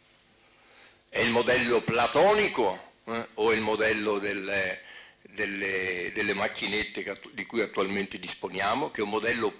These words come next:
puramente, perfettamente informativo? Dare informazioni, chiedere informazioni, dare informazioni. Qual è il modello?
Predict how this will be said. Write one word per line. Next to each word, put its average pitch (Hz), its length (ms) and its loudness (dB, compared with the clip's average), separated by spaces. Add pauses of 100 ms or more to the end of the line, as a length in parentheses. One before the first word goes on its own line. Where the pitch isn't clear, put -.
(240)
puramente, 170 1040 0
perfettamente 123 1300 -2
informativo? 120 1040 -8 (1900)
Dare 131 540 2
informazioni, 120 920 -4 (680)
chiedere 135 640 0
informazioni, 131 1040 -4
dare 139 560 4
informazioni. 131 840 -6 (1400)
Qual 156 140 2
è 120 60 2
il 101 80 -6
modello? 135 540 -2